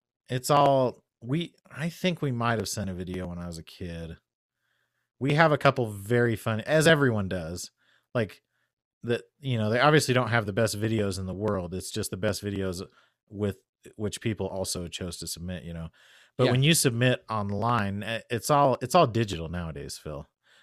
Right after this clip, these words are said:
Speaker 1: The
Speaker 2: Okay.
Speaker 1: videos, they all just live in the cloud.
Speaker 2: Okay.
Speaker 1: But when you, when you submit it, you give, like, full ownership to them. Like,
Speaker 2: Yeah.
Speaker 1: you know, you no longer own any aspect of those videos, you know.
Speaker 2: <laughs>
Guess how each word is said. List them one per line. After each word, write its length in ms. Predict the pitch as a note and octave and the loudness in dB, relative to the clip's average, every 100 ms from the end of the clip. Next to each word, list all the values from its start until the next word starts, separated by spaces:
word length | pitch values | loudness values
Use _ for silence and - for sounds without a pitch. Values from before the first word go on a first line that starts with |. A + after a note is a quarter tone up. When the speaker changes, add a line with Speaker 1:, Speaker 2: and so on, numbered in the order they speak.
| _ | _
Speaker 1:
The 160 | A#2 A#2 | -8 -4
Speaker 2:
Okay. 180 | G#2+ C#3 | 2 4
Speaker 1:
videos, 460 | D#3+ F3 F3+ - - - | 6 6 4 0 -10 0
they 140 | B2+ | 4
all 120 | D3 | 4
just 200 | C#3 B2+ | 4 -2
live 220 | A2 B2 | 2 2
in 80 | A#2+ | 2
the 80 | G2 | -2
cloud. 380 | - A#2 D2+ E2+ _ _ _ _ | 0 -2 -2 -10 _ _ _ _
Speaker 2:
Okay. 300 | A#2 - G2+ G2 _ _ _ - | -14 -12 -14 -16 _ _ _ -12
Speaker 1:
But 240 | G2+ B2 | -2 0
when 160 | B2 C3 | 2 4
you, 260 | D3 C#3+ B2+ | 6 4 2
when 180 | B2+ C3 | 0 2
you 100 | D3 | 4
submit 360 | - A#2 C3 | 4 6 6
it, 100 | A#2 | 6
you 100 | G#2+ | 2
give, 240 | A2+ B2+ G#2+ | 4 4 4
like, 160 | G#2 - | 0 -2
full 540 | - - C3+ A#2+ A2 | -16 -4 2 2 2
ownership 460 | G#2 G#2+ F#2 G2 - | 0 -4 -4 -6 -10
to 100 | F#2 | -8
them. 360 | F2+ E2 D2+ - _ _ _ _ _ _ | -6 -6 -10 -16 _ _ _ _ _ _
Like, 160 | A2 C#3 | -6 -4
Speaker 2:
Yeah. 60 | G2+ | -2
Speaker 1:
you 120 | A2+ | 0
know, 260 | A2 G#2 G2+ | 2 0 0
you 280 | G#2+ A#2 | -2 -2
no 140 | A#2 G#2+ | 0 0
longer 340 | G#2 G#2 G2+ | 0 0 -2
own 180 | G2+ F#2 - | -2 -4 -6
any 320 | B2 A#2 A2+ G2+ | -4 0 0 0
aspect 420 | F#2+ - F#2 F#2 | -2 -4 -8 -6
of 60 | |
those 180 | F2 E2 | -8 -8
videos, 560 | F2 D#2+ D2+ D2 D#2 - | -8 -8 -10 -12 -12 -12
you 80 | D#2+ | -10
know. 140 | D2+ | -10
Speaker 2:
<laughs> 720 | D2+ _ - - - C#3 - | -14 _ -20 -20 -20 -20 -20